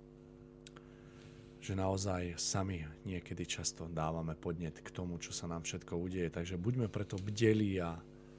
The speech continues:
vnikajme do týchto podstát a pravd života vždy čoraz hlbšie, aby sme sa stali znalcami, aby sme nemuseli v budúcnosti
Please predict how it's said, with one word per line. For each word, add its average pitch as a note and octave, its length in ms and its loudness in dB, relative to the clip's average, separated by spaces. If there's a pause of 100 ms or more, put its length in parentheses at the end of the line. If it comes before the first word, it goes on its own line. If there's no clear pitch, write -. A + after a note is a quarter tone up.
(420)
vnikajme E2+ 880 0
do E2 320 -2
týchto F2 400 -4
podstát F2 560 -2
a D#2+ 80 -2
pravd F2 400 0
života F2+ 480 -2
vždy E2+ 240 -2
čoraz F2+ 360 0
hlbšie, F2+ 360 -2
aby E2 240 0
sme E2+ 220 -2 (100)
sa F2+ 200 -2
stali G2+ 400 4
znalcami, G2+ 880 4 (960)
aby F2 160 2
sme F2+ 640 -2
nemuseli F2+ 760 2 (240)
v F2 200 -8 (120)
budúcnosti E2+ 800 -4